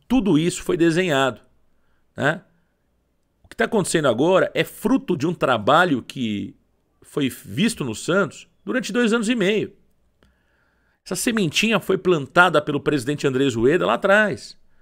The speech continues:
E agora chegou. Só que não adianta ter desespero agora, porque não tem muito o que fazer, meu amigo. O que o Santos precisa de verdade agora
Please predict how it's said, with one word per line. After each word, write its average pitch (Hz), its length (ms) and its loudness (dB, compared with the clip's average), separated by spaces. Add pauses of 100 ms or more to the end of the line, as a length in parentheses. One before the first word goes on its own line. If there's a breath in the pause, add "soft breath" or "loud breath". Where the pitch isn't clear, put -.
(1120)
E 123 100 0
agora 110 280 2
chegou. 170 420 0 (240 soft breath)
Só - 140 -2
que 180 100 -6
não 202 80 0
adianta 196 460 4
ter 143 120 -2
desespero 117 540 0
agora, 123 480 0 (340)
porque - 220 -14
não 349 100 -14
tem 311 120 0
muito 302 160 -2
o - 20 -20
que - 60 -12
fazer, 285 340 -2
meu 285 140 -4
amigo. 104 280 -8 (920)
O 170 80 -8
que 254 80 -2
o 262 60 0
Santos 208 240 4
precisa 127 680 0
de 110 320 -4
verdade 127 420 2
agora 127 460 0